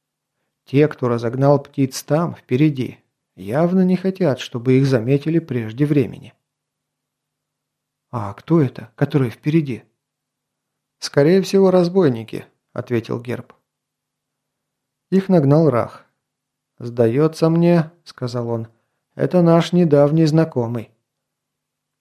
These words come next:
«Глупо было бы предполагать, что он просто так утихомирится», — подал голос Крис. «Разбойники нападут на нас?» — спросил Кай. «Нисколько в этом не сомневаюсь», —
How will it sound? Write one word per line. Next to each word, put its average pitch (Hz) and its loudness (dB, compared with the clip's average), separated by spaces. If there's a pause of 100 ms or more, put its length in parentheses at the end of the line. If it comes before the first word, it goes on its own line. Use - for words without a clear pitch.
(240)
«Глупо 165 2
было 123 0
бы 120 0
предполагать, 127 2
что - 0
он 139 2
просто 139 0
так 127 0
утихомирится», — 135 -6 (560)
подал 120 0
голос 117 -8
Крис. - -14 (1080)
«Разбойники 120 -2
нападут 131 -2
на 135 0
нас?» — 170 -2 (640)
спросил 127 -6
Кай. 107 -12 (1000)
«Нисколько 202 2
в 139 6
этом 139 2
не 135 0
сомневаюсь», — 127 0